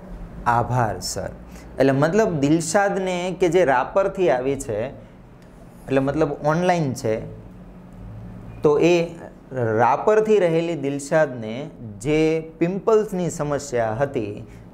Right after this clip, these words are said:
એનું solution mister શાહ દ્વારા આપવામાં આવ્યું અને mister શાહે તેને જણાવ્યું કે, "ભાઈ, ર-, લોભામણી જાહેરાતોમાં નહીં ફસાવું, ક્રીમો લગાડવાની જરૂર નથી, એ આ ઉંમરે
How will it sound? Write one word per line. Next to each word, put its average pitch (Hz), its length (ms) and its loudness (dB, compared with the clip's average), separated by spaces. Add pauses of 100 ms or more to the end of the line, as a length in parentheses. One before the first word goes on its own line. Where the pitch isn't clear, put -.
એનું 160 260 2
solution 160 720 0
mister 131 400 0
શાહ 143 340 2
દ્વારા 127 380 2
આપવામાં 139 500 0
આવ્યું 104 380 -6
અને - 420 -12
mister 123 360 0
શાહે 143 360 2
તેને 123 260 -4
જણાવ્યું 120 840 -4
કે, 135 80 0
"ભાઈ, 131 180 4
ર-, 104 200 0
લોભામણી 135 600 0
જાહેરાતોમાં 139 720 0
નહીં 170 180 -4
ફસાવું, 104 580 -4
ક્રીમો 139 320 2
લગાડવાની 135 580 2
જરૂર 135 320 0
નથી, 147 380 -6 (420)
એ 123 120 4
આ 123 200 2
ઉંમરે 135 480 -2